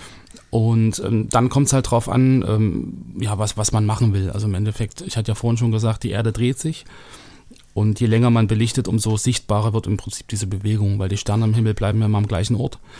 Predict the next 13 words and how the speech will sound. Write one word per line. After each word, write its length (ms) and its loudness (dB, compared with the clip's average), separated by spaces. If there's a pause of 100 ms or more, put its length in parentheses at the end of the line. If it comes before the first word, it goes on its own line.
(320)
Und 140 2
die 60 0
Erde 240 2
dreht 260 0
sich 140 0
sozusagen 520 -2
unter 360 -2
dem 180 -2
Himmel 300 2
weg. 240 -4 (760)
So, 200 -8
und, 360 -4
und 240 -2